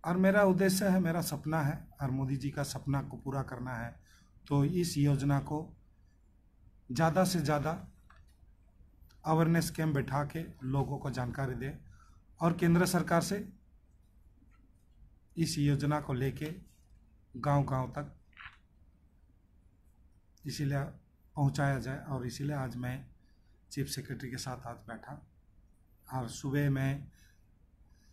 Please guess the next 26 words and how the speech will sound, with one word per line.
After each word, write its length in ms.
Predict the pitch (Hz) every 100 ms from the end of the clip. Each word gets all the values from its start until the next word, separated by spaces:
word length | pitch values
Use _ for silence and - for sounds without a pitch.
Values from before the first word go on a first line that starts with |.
| _ _ _ _ _ - _
सीएम 380 | - - 139 139
साहब 340 | 135 135 135 - - - -
अरुणाचल 400 | 135 123 123 120
प्रदेश 360 | 107 117 104 117 - - - -
से, 300 | - 127 123
सीएम 280 | 123 135 123
साहब 200 | 120 120
से 180 | - 110
भी 100 | 120
बैठा 300 | 117 110 120
था 180 | - 120
और 120 | 110
उनको 400 | - 120 117 110
जानकारी 420 | 120 120 139 139
भी 160 | 127 139
दिया। 260 | 127 131 139 - - - - - - -
तो 260 | - 139 131
बहुत 300 | 135 143 156
सारा 340 | 165 170 165 165
योजना 440 | 151 156 160 160
उनको 280 | 147 143 147
भी 120 | 143
पा-, 300 | - 143 156
मालूम 380 | 135 127 135 147
नहीं 220 | 151 156
है। 300 | 143 139 -